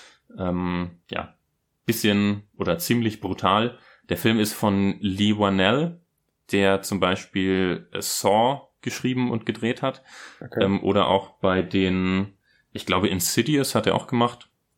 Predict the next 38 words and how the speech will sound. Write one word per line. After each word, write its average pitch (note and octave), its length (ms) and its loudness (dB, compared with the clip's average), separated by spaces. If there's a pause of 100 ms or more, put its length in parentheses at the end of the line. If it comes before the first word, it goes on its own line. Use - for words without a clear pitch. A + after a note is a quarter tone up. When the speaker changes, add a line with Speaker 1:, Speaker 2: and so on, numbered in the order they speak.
(160)
Speaker 1:
Ähm, F#2 500 -4 (1160)
also F#2 220 0
eine, F#2 520 0 (640)
äh, F2 380 -2
und B2 300 0
Upgrade, F#2 420 2
den F#2 180 2
ich, E2+ 80 -4
glaube F2 200 0
ich, - 40 -10
schon F2+ 120 -4
mal E2+ 80 0
empfohlen E2+ 320 -2
habe. E2+ 220 -8 (360)
Also F2+ 220 -4
sehr G2+ 200 2
Speaker 2:
Habt G#2+ 180 2
ihr E2 40 -4
nicht E2 260 -10
ich - 140 -12
empfohlen? D3 420 -4 (880)
Speaker 1:
Upgrade? F#2+ 580 0 (760)
Speaker 2:
Haben G2 220 -2
wir, - 160 0
haben G2+ 140 0
wir D#3 100 4
den B2+ 100 0
überhaupt F#2+ 300 -2
empfohlen? D#3 340 0
Also G2 120 -2
ich G#2 60 2
hab, C#3+ 120 -2
ich - 80 2
hab C#3 100 2
den C#3+ 160 2
Film C3 220 -4
auch A#2 140 -6
gesehen. G#2 420 0